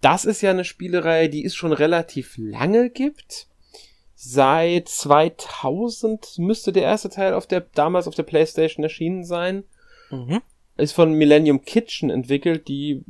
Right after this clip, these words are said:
Speaker 1: außer jetzt, äh, die Reihe und zwei davon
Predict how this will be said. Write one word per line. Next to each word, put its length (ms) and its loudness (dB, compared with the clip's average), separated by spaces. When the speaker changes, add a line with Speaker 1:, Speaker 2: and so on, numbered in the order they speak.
Speaker 1:
außer 480 4
jetzt, 520 -2
äh, 200 0
die 220 -2
Reihe 320 6
und 200 0
zwei 460 2
davon 880 0